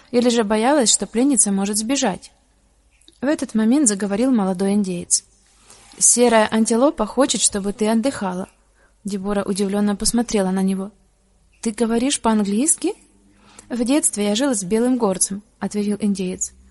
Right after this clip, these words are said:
«Скажи, пожалуйста, серой антилопе, что я чувствую себя намного лучше», сказала Дебора.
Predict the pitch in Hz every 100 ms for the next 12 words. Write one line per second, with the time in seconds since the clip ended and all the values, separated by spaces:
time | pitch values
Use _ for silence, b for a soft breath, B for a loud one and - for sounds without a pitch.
0 | b b b - - 285 339 269 208 247
1 | 294 214 - 190 B B - - 208 202
2 | - 226 226 262 196 190 175 - - 277
3 | 262 - 269 - 254 254 269 240 320 254
4 | 220 262 294 320 214 - - - - -
5 | 190 202 196 208 190 190 185